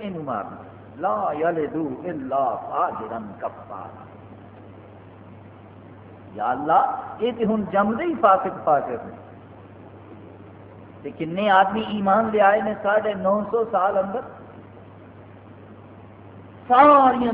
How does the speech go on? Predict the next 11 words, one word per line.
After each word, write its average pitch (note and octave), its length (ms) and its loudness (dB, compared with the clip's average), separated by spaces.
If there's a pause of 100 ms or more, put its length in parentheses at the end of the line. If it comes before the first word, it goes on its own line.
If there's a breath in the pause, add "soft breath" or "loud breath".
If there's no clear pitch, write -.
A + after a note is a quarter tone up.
تاریخاں G#3+ 680 0
جمع D#4+ 200 6 (100)
کر A#3+ 100 4
لیاں A3 320 0
جان، G#3+ 240 2 (600)
انہاں G#3 260 -2
دا F#3 100 -2
نچوڑ F3+ 560 0
کڈ G#3+ 160 2
لیا F3 180 -2
جائے D3 320 0